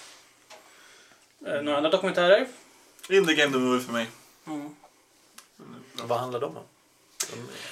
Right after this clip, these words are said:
Speaker 1: Jaha,
Speaker 3: Ai
Speaker 1: eh, jag ska
Speaker 3: Weiwei.
Speaker 1: prata, Ai Weiwei är ju han, den här kinesiska konstnären som heter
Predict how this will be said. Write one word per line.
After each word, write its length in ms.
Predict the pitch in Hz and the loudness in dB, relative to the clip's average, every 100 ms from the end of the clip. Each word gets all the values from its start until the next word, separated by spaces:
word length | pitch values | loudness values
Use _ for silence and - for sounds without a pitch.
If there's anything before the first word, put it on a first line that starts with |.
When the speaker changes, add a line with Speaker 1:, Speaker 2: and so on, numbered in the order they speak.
| - | 2
Speaker 1:
Jaha, 580 | 180 247 147 139 151 | 6 8 6 6 6
Speaker 3:
Ai 100 | 147 | 6
Speaker 1:
eh, 60 | 151 | 6
jag 100 | 139 | 6
ska 80 | 143 | 6
Speaker 3:
Weiwei. 180 | 147 135 | 6 8
Speaker 1:
prata, 220 | 175 175 165 - - | 6 6 2 -8 2
Ai 140 | 185 180 | 2 6
Weiwei 500 | 196 202 180 160 143 | 4 6 4 4 2
är 40 | |
ju 340 | 135 135 131 | 2 2 2
han, 160 | 131 131 | 0 -2
den 140 | 127 | -4
här 120 | 123 120 | -6 -6
kinesiska 640 | - 123 123 123 117 123 | -6 -10 -8 -6 -4 -6
konstnären 360 | - 143 151 - | -4 -4 -4 -8
som 80 | |
heter 180 | 123 120 | -8 -6